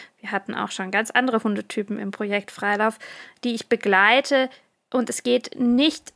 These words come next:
unbedingt, deswegen heißt es ja auch Projekt, dass der Hund danach einfach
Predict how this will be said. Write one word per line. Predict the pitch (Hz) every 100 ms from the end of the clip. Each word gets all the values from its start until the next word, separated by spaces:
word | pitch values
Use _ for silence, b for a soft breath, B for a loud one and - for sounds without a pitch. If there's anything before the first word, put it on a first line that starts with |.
| -
unbedingt, | 320 381 453 392 - 320 339 294
deswegen | - 226
heißt | 233 226
es | 240
ja | -
auch | -
Projekt, | - 208 196 254 285 - - - b b
dass | 226 226 - -
der | 214
Hund | 226 294 294
danach | 233 220 262 277 277 - _ _
einfach | 247 262 247 247 240 -